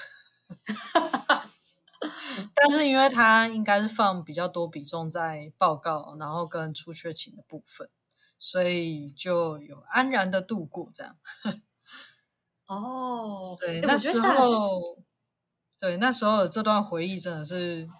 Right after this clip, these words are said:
Speaker 1: 非常有趣。
Speaker 2: 嗯，嗯。欸，你这样说，我觉得大学真的比高中或国中时期有趣的真的是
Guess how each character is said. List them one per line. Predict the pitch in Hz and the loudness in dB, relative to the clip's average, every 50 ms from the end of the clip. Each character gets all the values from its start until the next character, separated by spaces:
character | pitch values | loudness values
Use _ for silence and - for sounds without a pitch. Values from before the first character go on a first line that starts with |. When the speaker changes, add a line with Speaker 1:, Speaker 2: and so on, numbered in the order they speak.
| _ _ | _ _
Speaker 1:
非 | _ - - | _ -4 -2
常 | 185 165 156 151 | -2 -2 -2 -6
有 | 147 147 - | -10 -12 -10
趣。 | - - - - - 151 - - 160 _ _ _ - _ _ _ _ _ _ _ _ _ _ _ _ _ _ _ _ _ _ | -8 -6 -6 -6 -8 -10 -16 -20 -20 _ _ _ -20 _ _ _ _ _ _ _ _ _ _ _ _ _ _ _ _ _ _
Speaker 2:
嗯， | 285 269 262 240 220 220 202 - | -4 -4 -2 -2 -4 -4 -6 -8
嗯。 | 190 196 185 170 156 151 151 - _ _ _ _ _ _ _ _ | -10 -10 -10 -10 -10 -12 -14 -18 _ _ _ _ _ _ _ _
欸， | - 262 | -4 -2
你 | 247 214 185 180 | -2 -2 -2 -2
这 | - 311 | 0 2
样 | 320 311 277 | 2 2 0
说， | 247 247 247 240 240 240 240 240 247 247 240 | 0 0 0 2 2 2 2 0 0 -2 -4
我 | 202 175 180 | -6 -6 -8
觉 | 175 - 247 277 | -4 -2 -2 0
得 | 302 | 0
大 | 302 294 - 302 277 247 214 | -2 -2 -2 0 0 0 0
学 | 208 - - - 165 156 156 160 165 | -2 -6 -8 -8 -6 -6 -4 -4 -6
真 | 165 - - 202 208 214 | -6 -8 -6 -6 -4 -4
的 | 214 208 196 185 180 175 170 170 - _ _ _ _ _ _ | -2 -2 -2 -2 -2 -2 -4 -6 -10 _ _ _ _ _ _
比 | - 175 165 - 156 165 - 330 302 - - _ _ _ _ _ _ _ _ _ _ _ _ _ _ _ _ | -8 -6 -4 -4 -6 -6 -6 -8 -10 -12 -14 _ _ _ _ _ _ _ _ _ _ _ _ _ _ _ _
高 | - 226 220 226 240 | 2 2 2 2 -2
中 | 233 - 214 202 202 208 214 - _ | -4 -2 -2 -2 -2 -4 -6 -10 _
或 | - 226 | -16 -18
国 | - _ - - | -14 _ -12 -10
中 | - 190 190 214 | -10 -8 -8 -8
时 | 208 - - 156 | -8 -8 -12 -16
期 | - - - 151 | -16 -16 -14 -10
有 | 147 147 139 139 | -8 -8 -8 -8
趣 | - - - 262 | -8 -8 -4 -4
的 | 240 214 | -2 -4
真 | 202 - 214 220 | -4 -4 -6 -4
的 | 220 208 | -4 -6
是 | 208 - 226 226 | -6 -8 -10 -10